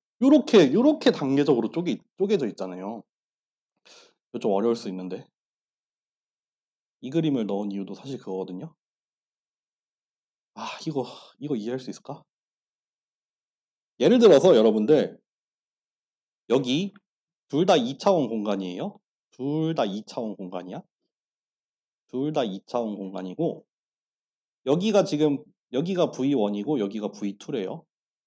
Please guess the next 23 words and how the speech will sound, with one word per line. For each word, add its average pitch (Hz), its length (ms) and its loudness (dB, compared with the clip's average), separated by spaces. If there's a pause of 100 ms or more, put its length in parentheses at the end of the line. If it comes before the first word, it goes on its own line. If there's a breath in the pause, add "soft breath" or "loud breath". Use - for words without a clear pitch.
(1800)
그리고 135 280 4
여기가 143 320 0
시그마 185 420 0
원 120 280 2
유원, 104 440 -4 (420)
여기가 123 320 -8
시그마 170 480 -6
투 196 160 -6
유투래. 107 580 -10 (360)
그러니까 - 220 -4
A는 196 480 2
모르긴 147 380 0
몰라도 107 520 -2 (360)
투 - 120 -8
바이 214 240 2
투였던 196 380 -4
것 104 80 -2
같아요. 98 440 -4 (920)
투 - 120 -6
바이 202 180 2
투 190 140 -2
행렬을 185 340 -2
쪼개서 202 580 0